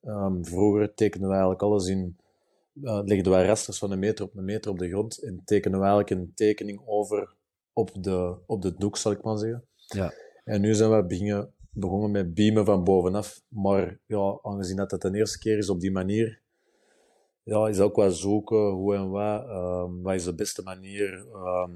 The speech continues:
Speaker 1: daarmee dat een Hans bij de vragen ook iets zetten van, "Robbe, de beste kruisjeszetter van de wereld." Dat komt omdat je elke keer een kruisje moet zetten om eigenlijk je, ja, je punt te hebben waar je altijd naar moet kijken als je de doek gaat verleggen.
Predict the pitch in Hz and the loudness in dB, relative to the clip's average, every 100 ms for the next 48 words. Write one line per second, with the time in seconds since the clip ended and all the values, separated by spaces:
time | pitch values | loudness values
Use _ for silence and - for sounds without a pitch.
0 | 90 - 92 95 101 98 92 90 98 98 | -16 -2 2 4 4 2 0 -2 -2 -2
1 | - - - 98 92 85 95 98 98 101 | -8 -8 0 4 4 4 4 4 0 -8
2 | - 95 - - - 92 98 101 95 92 | -12 -12 -12 -12 -10 -6 -4 -2 -2 -4
3 | - 98 98 98 90 87 104 104 90 101 | -2 0 2 2 2 0 -2 -2 -2 0
4 | 104 - 101 - 98 92 90 95 104 107 | 0 -2 -6 -4 -2 -2 0 4 4 2
5 | 104 - _ _ _ _ _ - - - | -2 -10 _ _ _ _ _ -20 -12 -6
6 | 101 104 98 95 95 110 117 107 104 - | -2 -2 0 0 0 0 0 -2 -2 -2
7 | 98 90 110 110 - 104 101 107 98 101 | 0 0 2 2 2 -6 -6 -8 -6 -6
8 | 98 113 107 104 - 98 95 95 - _ | -6 -2 -2 -2 -4 -6 -4 -6 -12 _
9 | _ - - _ _ _ - 101 120 - | _ -20 -20 _ _ _ -10 -10 -10 -10
10 | - 113 113 110 107 110 104 98 104 101 | -4 -2 2 4 4 4 4 2 -2 -2
11 | 107 101 98 98 95 95 - 110 107 113 | -6 -6 -4 -4 -4 -6 -6 -4 -4 -4
12 | 104 - 117 98 101 92 90 - 101 87 | -6 -6 -10 -10 -6 -4 -2 2 2 4
13 | 87 98 92 | 4 4 2